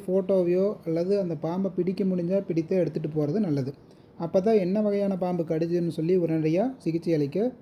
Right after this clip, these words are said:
ஏதுவா இருக்கும். அடுத்தது, கடிபட்ட இடத்துல என்னென்ன பண்ணக்கூடாதுங்கிறத பார்ப்போம். கடிபட்ட இடத்த வந்து உங்களுடைய சொந்-, சொந்த கையினால் வந்து தண்ணியை ஊத்தியோ அல்லது சோப்பு போட்டோ எதுவும் கழுவ வேண்டாம்.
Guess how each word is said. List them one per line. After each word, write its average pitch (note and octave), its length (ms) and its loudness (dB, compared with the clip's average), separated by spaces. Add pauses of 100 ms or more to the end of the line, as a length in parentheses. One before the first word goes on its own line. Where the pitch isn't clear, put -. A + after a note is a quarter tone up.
(140)
ஏதுவா D3+ 360 4
இருக்கும். C3 320 -2 (1300)
அடுத்தது, A3 520 2
கடிபட்ட A3+ 560 2
இடத்துல G3+ 480 2
என்னென்ன G3+ 420 2
பண்ணக்கூடாதுங்கிறத F3+ 720 -2
பார்ப்போம். D3 480 -4 (1000)
கடிபட்ட B3 440 4
இடத்த G#3 320 4
வந்து G#3 500 4
உங்களுடைய F#3 440 0
சொந்-, F#3 260 -6 (240)
சொந்த G3 340 0
கையினால் F#3+ 440 2
வந்து E3+ 400 2
தண்ணியை F3+ 300 0
ஊத்தியோ E3+ 400 2
அல்லது E3+ 220 4
சோப்பு E3+ 260 0
போட்டோ E3 300 0
எதுவும் D#3+ 240 2
கழுவ E3+ 300 2
வேண்டாம். D3 400 0